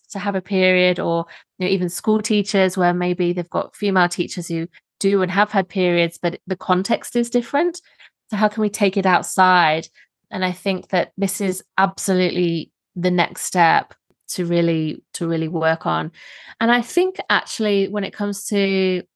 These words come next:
the males in the family, they really want to know. They're only awkward because they've been kept out the conversation and they just don't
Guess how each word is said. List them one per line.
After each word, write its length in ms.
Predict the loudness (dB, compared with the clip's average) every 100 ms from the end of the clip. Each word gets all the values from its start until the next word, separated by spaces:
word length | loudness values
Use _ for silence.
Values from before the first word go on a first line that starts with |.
| _
the 120 | -2
males 360 | 2 4 4 2
in 100 | -2
the 60 | -2
family, 720 | 0 2 2 -2 -4 -8 -4
they 120 | -4
really 260 | -2 -2 -4
want 360 | -2 -2 -2
to 160 | -6 -6
know. 340 | -4 -4 -4 -10 _ -20 -20 _ 0
They're 240 | 2 4
only 640 | 2 2 0 0 0 -2 -6 _ _ _ _ _ _
awkward 580 | 2 2 2 2 2 0 -6
because 280 | -4 -2 0
they've 160 | -2
been 120 | 0 -4
kept 280 | -6 -2
out 120 | -2 0
the 80 |
conversation 760 | -2 -6 -4 -4 -4 -6 -8 -6
and 120 | 0
they 120 | 0 0
just 600 | 0 2 2 -2 -14 -4
don't 420 | 2 2 2 -6